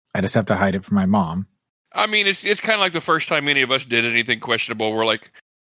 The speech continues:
Speaker 2: "Should we tell anybody about this?" And then before too long, we were just like, "Well, we just know too much on each other."
Speaker 1: <laughs> That's why we're still friends, 'cause we're afraid
Speaker 2: <laughs>
Speaker 1: we'll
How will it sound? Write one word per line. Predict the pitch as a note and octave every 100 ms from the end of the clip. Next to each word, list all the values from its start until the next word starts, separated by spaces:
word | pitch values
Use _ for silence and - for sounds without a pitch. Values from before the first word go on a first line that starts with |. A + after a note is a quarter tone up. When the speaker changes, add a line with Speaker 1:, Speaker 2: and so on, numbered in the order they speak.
| _ _ _
Speaker 2:
"Should | - - G3
we | E4
tell | - G#3
anybody | B3 A#3 B3
about | A#3+ A#3+ A#3+
this?" | B3 A#3+ - - _ _ _ _ _ _ _ -
And | B2+
then | A#2+
before | B2 C3+ B2
too | - B2
long, | A#2+
we | A#2
were | B2
just | A#2+
like, | A#2+
"Well, | D3 D#3
we | F3+
just | E3 B2+
know | A#2
too | A#2+ G#2+
much | A2 -
on | G#2+
each | A2
other." | G#2 G#2+ A2 - _ _ _ _ -
Speaker 1:
<laughs> | - D3 - F3+ A3 - G#3 - F3+ - G#3+ - G3 - - - - - _ _ _ _ -
That's | G2 G#2
why | A2+
we're | G#2
still | A#2 C3 A2+
friends, | B2 A2 G#2
'cause | - G#2
we're | G#2
afraid | F#2 - F#3+ F#3+ C3
Speaker 2:
<laughs> |
Speaker 1:
we'll | A#2 G2+